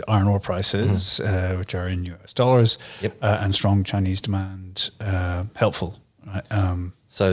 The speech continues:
Speaker 2: i-, income,
Speaker 1: for Australia.
Speaker 2: so, so you're thinking about the income side of the story. Yes, you're spot on right. We've got a lower, relatively lower Aussie than what you'd expect given commodity prices. So iron ore, um, uh, base metals, gold. Gold prices are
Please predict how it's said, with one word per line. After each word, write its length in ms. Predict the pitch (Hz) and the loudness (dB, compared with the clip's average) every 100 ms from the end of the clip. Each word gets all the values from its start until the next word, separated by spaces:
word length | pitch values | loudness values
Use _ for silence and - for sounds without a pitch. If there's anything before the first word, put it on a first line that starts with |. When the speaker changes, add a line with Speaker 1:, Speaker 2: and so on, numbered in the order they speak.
| 92 | 0
Speaker 2:
i-, 160 | 117 - | -4 -2
income, 240 | 113 107 | 0 2
Speaker 1:
for 60 | 110 | 2
Australia. 420 | - 110 90 90 - | 2 0 0 -4 -10
Speaker 2:
so, 60 | |
so 120 | - 98 | -6 -4
you're 60 | |
thinking 260 | - 113 107 | -2 0 2
about 140 | 87 | 0
the 80 | 80 | 0
income 260 | 98 104 92 | 0 0 0
side 180 | - 82 | 0 0
of 60 | |
the 60 | 78 | -2
story. 440 | - 87 110 120 - | -4 -4 -4 -6 -10
Yes, 320 | 104 87 - - | -16 -10 -6 -4
you're 80 | |
spot 220 | - 95 82 | -2 0 0
on 140 | 80 | -2
right. 200 | 78 78 - | -4 -6 -8
We've 120 | 85 | -10
got 100 | 85 | -8
a 120 | 82 90 _ _ _ - | -8 -10 _ _ _ -18
lower, 680 | 92 98 101 104 98 98 107 - | -14 -2 4 6 4 2 -2 -8
relatively 380 | 98 95 98 90 | -4 -4 -2 -2
lower 260 | 87 92 - | 2 2 2
Aussie 300 | 90 90 98 | 0 -2 -2
than 120 | 87 | -4
what 120 | 87 | -8
you'd 80 | 76 | -14
expect 320 | - - 80 | -16 -16 -12
given 180 | - 85 | -8 -6
commodity 280 | - 85 - | -4 -4 -2
prices. 400 | - 120 - - | -2 -2 -4 -6
So 240 | - - - _ | -6 -8 -10 _
iron 260 | 82 78 78 | -4 -4 -2
ore, 220 | 80 101 - _ - - - - _ - | -4 -6 -12 _ -20 -20 -20 -20 _ -14
um, 360 | 71 78 92 98 _ _ - - _ _ _ _ _ _ | -12 -10 -12 -16 _ _ -14 -14 _ _ _ _ _ _
uh, 180 | 85 78 - _ - | -4 -4 -6 _ -2
base 240 | 87 - | 0 0
metals, 400 | 85 80 92 - - - _ _ _ - | 0 -2 -4 -8 -12 -20 _ _ _ -2
gold. 320 | 82 - - - _ _ _ _ - | -2 -2 -8 -18 _ _ _ _ -2
Gold 220 | 95 92 | 2 2
prices 440 | - 73 - 80 | 0 -6 -6 -8
are 140 | 80 | -10